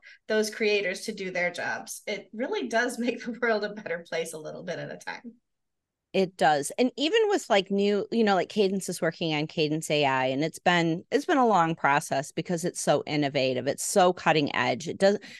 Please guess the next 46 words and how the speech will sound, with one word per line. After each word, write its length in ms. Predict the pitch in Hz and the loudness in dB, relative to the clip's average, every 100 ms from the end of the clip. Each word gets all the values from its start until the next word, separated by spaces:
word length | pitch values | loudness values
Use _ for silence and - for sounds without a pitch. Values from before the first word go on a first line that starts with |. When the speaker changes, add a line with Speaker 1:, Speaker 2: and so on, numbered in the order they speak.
| - | -10
Speaker 2:
but 100 | 185 | 0
there's 240 | 202 190 180 | 2 2 0
l-, 80 | - | 6
other 300 | 190 220 226 | 6 8 6
teams 760 | 226 - 175 165 156 247 240 - | 4 -4 -2 0 0 -2 -4 0
out 220 | 202 214 | 2 2
there 240 | 240 233 233 | 2 2 2
that 160 | 233 | 2
are 100 | 180 | 2
doing 480 | 160 175 151 151 165 | 2 0 0 0 0
really 240 | 143 131 156 | -2 -2 -2
cool 260 | 214 190 | 2 2
things 280 | 196 208 208 | 2 -2 0
with 180 | 214 202 | 2 2
A 260 | - 185 | 4 4
I 120 | 190 196 | 6 6
and 180 | 196 | 4
WordPress 480 | 190 180 - 160 - | 0 -2 2 2 2
as 180 | 170 165 | -4 -2
well. 400 | 135 131 160 294 - - - - - | 0 4 4 2 -4 -18 -20 -12 0
And 540 | 220 202 185 180 170 - _ _ - | 4 4 4 2 -4 -10 _ _ 0
everybody 600 | 220 262 302 311 285 254 | 0 2 2 2 2 0
that's 400 | 226 190 - - | 0 0 -2 -6
doing 320 | 220 339 427 | -4 0 0
this 180 | 208 - | 0 -4
is 100 | 175 | -6
kind 240 | - 196 | -2 -2
of 80 | 202 | 0
like, 300 | 196 170 - | 4 2 2
"Here's 240 | - 233 247 | 4 6 6
what 140 | - | 2
we're 100 | 262 | 2
doing, 300 | 330 311 247 | 2 2 2
here's 300 | 214 190 196 | 2 0 2
where 160 | 214 214 | 2 4
we're 80 | |
at, 280 | 240 247 - | 6 6 4
here's 300 | 185 196 196 | 2 0 0
what 140 | 233 - | -2 -2
we're 100 | 233 | -2
doing, 300 | 294 285 233 | 0 0 0
here's 280 | 196 180 | 0 0
where 160 | 202 185 | 2 2
we're 200 | 180 226 | 4 4
at." 260 | 233 160 185 | 4 2 -4
And 180 | 190 | -6